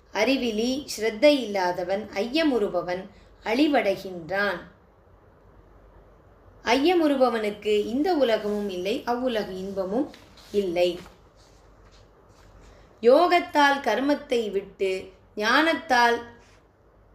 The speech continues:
சம்சயத்தை அகற்றி, அதாவது சந்தேகத்தை, ஆத்மஸ்வரூபத்தில் திளைத்திருப்பவனை கர்மங்கள் தளைக்க மாட்டா தனஞ்சயா.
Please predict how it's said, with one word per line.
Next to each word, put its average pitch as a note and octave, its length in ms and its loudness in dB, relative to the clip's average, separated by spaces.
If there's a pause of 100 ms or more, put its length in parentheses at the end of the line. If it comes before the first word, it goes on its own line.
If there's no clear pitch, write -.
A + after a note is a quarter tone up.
(100)
சம்சயத்தை B3 880 0
அகற்றி, G3+ 600 -2
அதாவது G3+ 440 -2
சந்தேகத்தை, G3+ 920 -2 (320)
ஆத்மஸ்வரூபத்தில் C#4+ 1300 2
திளைத்திருப்பவனை G3+ 1000 -2 (320)
கர்மங்கள் B3 960 0
தளைக்க G#3+ 420 -2
மாட்டா G3 540 -4
தனஞ்சயா. F3+ 760 -2